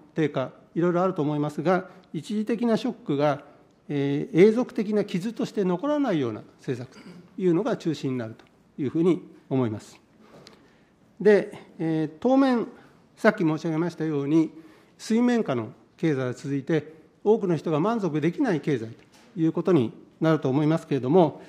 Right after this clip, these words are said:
えー、だからといって、通常の景気後退期のように、えー、財政金融面で需要を刺激して景気を良くしようという、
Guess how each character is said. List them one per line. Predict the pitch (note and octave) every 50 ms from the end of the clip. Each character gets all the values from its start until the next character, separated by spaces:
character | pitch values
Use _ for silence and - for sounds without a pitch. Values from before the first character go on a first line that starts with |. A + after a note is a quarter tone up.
| - - - - _ _ _
え | - E3 C#3+
ー、 | C3+
だ | E3 A3+
か | A#3 D#4+
ら | C4+ C4 A#3
と | - F#3+
い | F3+
っ | E3+
て、 | - - - - G3+ F3+ - - - - - _ _ _ _ _
通 | - - A3 A#3 A#3+
常 | A#3+ B3+ B3 A#3+
の | A#3 A3+ G#3+ - - - - _ _ _ _ _ - - - - - G#3 G3+ -
景 | - G#3 G3+
気 | G3+ - -
後 | - -
退 | - - G#3 F#3+
期 | F#3+ -
の | D3+ D3 C#3
よ | C#3+ D#3+ D#3 D3 D3
う | C#3
に、 | B2 C#3 D3+ C3+ A#2 A#2+ - - - - _ _ _ _ -
え | D#3+ C#3 C#3 C3+
ー、 | B2+
財 | C#3 F#3 F#3
政 | G3 F#3+ A3 G#3 G3+ G#3
金 | G#3+ G#3+ A3+ A3+
融 | A#3 A#3 A3+
面 | F3+ D3 C#3 B2+ A#2+
で | C#3+ D3+ C#3 D3 - - - _ -
需 | C3 D3 F3+
要 | A3 B3+ C4+ C#4
を | C4+ A#3
刺 | - - G3+
激 | A3 G#3+ G#3+ -
し | -
て | - - D#3 D3 - - - _ _ _ _
景 | - F#3 F3+ F3
気 | F#3 E3+
を |
良 | D#3+ E3 D#3+
く | -
し | - -
よ | B2+ A2
う | G#2 - - - _ _ _ _ -
と | G#3 G#3+
い | A3 G#3+ G3 F3
う、 | F3